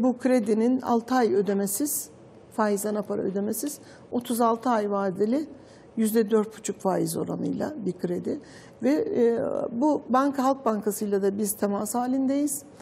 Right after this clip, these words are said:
teskop'la da temas halindeyiz. Buralara kredi için başvuran esnafımızdan hiçbir belge istenmiyor. Kimliğiyle gidiyor.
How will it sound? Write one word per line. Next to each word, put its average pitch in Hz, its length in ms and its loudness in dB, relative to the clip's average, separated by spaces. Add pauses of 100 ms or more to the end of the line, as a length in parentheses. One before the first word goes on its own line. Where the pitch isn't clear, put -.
(160)
teskop'la 247 520 0
da 196 120 -2
temas 226 440 -2
halindeyiz. 262 560 2 (380)
Buralara 233 560 4
kredi 277 360 0
için 202 400 -2
başvuran 220 580 0
esnafımızdan 240 840 0
hiçbir 240 240 -2
belge 226 300 2
istenmiyor. 202 560 -2 (300)
Kimliğiyle 233 420 4
gidiyor. 180 340 -4